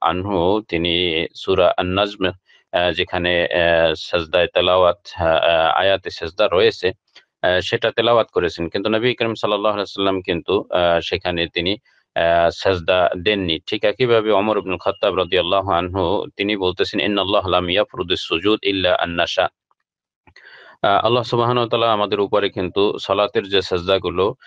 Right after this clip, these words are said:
আহ, এই ধরনের সেজদা ছাড়া অন্য কোনো সেজদা, আহ, আমাদের উপরে কিন্তু তিনি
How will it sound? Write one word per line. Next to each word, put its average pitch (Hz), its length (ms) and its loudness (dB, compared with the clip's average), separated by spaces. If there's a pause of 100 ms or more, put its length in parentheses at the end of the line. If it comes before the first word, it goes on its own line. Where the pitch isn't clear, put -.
(220)
আহ, 90 340 2
এই 107 60 2
ধরনের 110 300 0
সেজদা 101 380 -2
ছাড়া 98 420 2
অন্য 104 300 0
কোনো 104 260 -2
সেজদা, 92 640 0
আহ, 87 480 0
আমাদের 92 360 0
উপরে 85 320 0
কিন্তু 85 280 -4
তিনি 87 320 -2